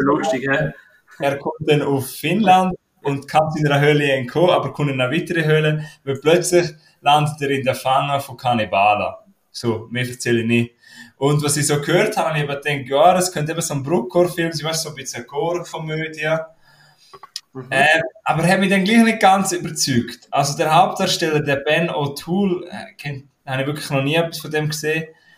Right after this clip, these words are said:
Speaker 2: Der hat mega, also auch in Hacksaw Ridge spielt er mit, aber wahrscheinlich nur eine Nebenrolle. Der spielt mega gut und der hat mich auch mega überzogen. Und der Film ist ja zum Teil mega witzig, weil er hat,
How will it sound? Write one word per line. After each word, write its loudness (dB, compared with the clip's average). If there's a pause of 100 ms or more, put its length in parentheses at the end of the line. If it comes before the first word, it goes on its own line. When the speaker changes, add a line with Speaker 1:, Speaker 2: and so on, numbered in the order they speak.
(220)
Speaker 2:
Der 0
hat 0
mega, 2 (160)
also 4
auch 2
in 2
Hacksaw 2
Ridge 0
spielt -4
er -10
mit, -6
aber -8
wahrscheinlich -10
nur -10
eine -4
Nebenrolle. -2 (640)
Der 4
spielt -2
mega 0
gut 2
und -10
der 2
hat 2
mich -2
auch -2
mega 0
überzogen. 0
Und -2
der -2
Film 2
ist -2
ja -2
zum -10
Teil 2
mega 0
witzig, -2
weil -4
er 2
hat, 0